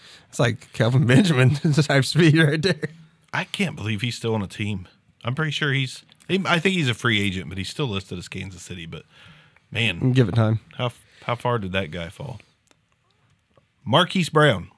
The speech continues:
Speaker 2: is my number six. I know. I got him way down there. This
Speaker 1: Mm.
Speaker 2: is a contender for Arms as number one, but
Speaker 1: Love me some Marquise Brown. Hollywood.
Speaker 2: listen, I'm gonna start out with the cons because this is not popular to have Hollywood Brown down this low.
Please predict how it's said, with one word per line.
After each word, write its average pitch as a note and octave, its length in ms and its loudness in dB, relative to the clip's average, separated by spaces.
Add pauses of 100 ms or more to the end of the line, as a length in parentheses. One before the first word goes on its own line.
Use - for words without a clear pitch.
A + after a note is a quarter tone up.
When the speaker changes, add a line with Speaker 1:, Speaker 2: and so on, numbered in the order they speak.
(140)
Speaker 2:
is A2 160 0
my G#2+ 140 4
number G#2+ 260 2
six. - 760 -4 (520)
I G2+ 100 0
know. D#3+ 280 4 (120)
I A#2+ 140 -2
got C3+ 160 6
him C3+ 100 6
way C3 140 6
down E3 220 8
there. D3 180 8
This B2 180 8
Speaker 1:
Mm. A#2+ 40 0
Speaker 2:
is C3 100 0
a B2+ 60 2
contender A#2+ 480 0
for A2 200 -2
Arms A2+ 320 2
as G2+ 140 0
number G2 260 0
one, G2 360 2
but G2 180 -2 (120)
Speaker 1:
Love C3 300 4
me C#3 120 8
some C3+ 160 2
Marquise B2+ 380 2
Brown. A2+ 280 -2
Hollywood. C#3+ 880 6
Speaker 2:
listen, B2 280 2
I'm D#3 80 4
gonna D#3 140 4
start C3 360 2
out G2 260 0 (340)
with A2+ 220 0
the F#2 80 -6
cons E2+ 520 -2
because G#2 540 -4 (280)
this A2+ 240 -2
is G2+ 140 -4
not G#2+ 220 0
popular G2+ 440 -2
to F#2+ 80 -6
have G2 140 -4
Hollywood G2 440 -4
Brown G2 320 0
down F#2+ 280 -2
this F#2+ 240 -6
low. G2 320 0